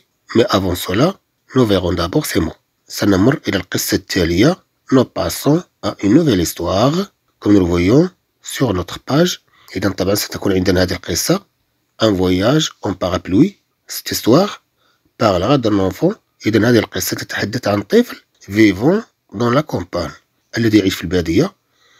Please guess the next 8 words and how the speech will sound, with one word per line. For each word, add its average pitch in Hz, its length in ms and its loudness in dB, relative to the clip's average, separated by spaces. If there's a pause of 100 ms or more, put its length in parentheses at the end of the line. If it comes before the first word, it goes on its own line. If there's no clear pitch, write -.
(160)
qui 208 120 0
se - 120 -2
rendra 117 480 0 (100)
en 175 140 6
ville، 85 300 -4 (540)
الذي 113 240 0
سيزور 98 640 0 (880)
المدينة. 110 720 2